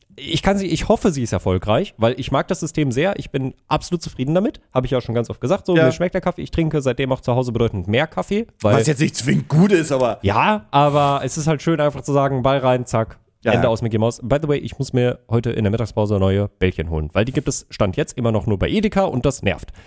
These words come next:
Speaker 1: Äh, <laughs> so, aber ich hab hier, ich rieche hier eine neue Revolution.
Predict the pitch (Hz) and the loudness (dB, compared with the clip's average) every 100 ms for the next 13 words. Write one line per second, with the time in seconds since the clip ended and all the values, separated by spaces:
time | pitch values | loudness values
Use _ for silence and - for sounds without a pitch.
0 | - - 139 135 - - 214 196 - - | -16 -2 2 4 2 0 0 2 0 0
1 | 208 - - - 220 - - _ - 135 | -2 -2 -8 -8 -12 -12 -20 _ 0 2
2 | 92 - _ _ - 156 185 208 208 190 | 2 -4 _ _ -2 0 2 0 -2 0
3 | 190 190 _ _ _ _ _ - 127 127 | 0 -2 _ _ _ _ _ -6 0 2
4 | 175 - 104 110 123 - 107 107 143 120 | 0 0 -2 0 0 0 0 2 2 0
5 | 104 110 98 - 156 80 | -2 -2 -2 -2 -2 -4